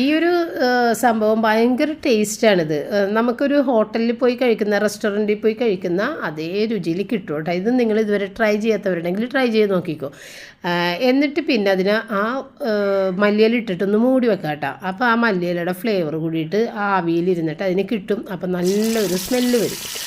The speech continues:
അപ്പോൾ അത് സെറ്റായിട്ടുണ്ട്. സെൽ-, ആ, സൽന, സൽന അല്ല, സൽന, ആ, സെറ്റായിട്ടുണ്ട്. ആ, പിന്നെ നമ്മൾ ചിക്കൻ ഫ്രൈ ചെയ്യുന്നത്. ആ, അപ്പോൾ, ആ, ചിക്കൻ ഫ്രൈ എപ്പോഴും ചെയ്യണ പോലെ തന്നെ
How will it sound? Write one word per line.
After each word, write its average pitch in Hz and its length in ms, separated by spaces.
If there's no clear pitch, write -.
അപ്പോൾ 285 180
അത് 240 120
സെറ്റായിട്ടുണ്ട്. 170 600
സെൽ-, 214 340
ആ, - 20
സൽന, 220 340
സൽന 170 400
അല്ല, 165 140
സൽന, 240 360
ആ, - 20
സെറ്റായിട്ടുണ്ട്. 170 720
ആ, - 20
പിന്നെ 277 280
നമ്മൾ 180 160
ചിക്കൻ 202 340
ഫ്രൈ 180 160
ചെയ്യുന്നത്. 131 380
ആ, - 20
അപ്പോൾ, 254 180
ആ, 233 40
ചിക്കൻ 285 360
ഫ്രൈ 262 120
എപ്പോഴും 208 320
ചെയ്യണ 214 220
പോലെ 175 160
തന്നെ 190 160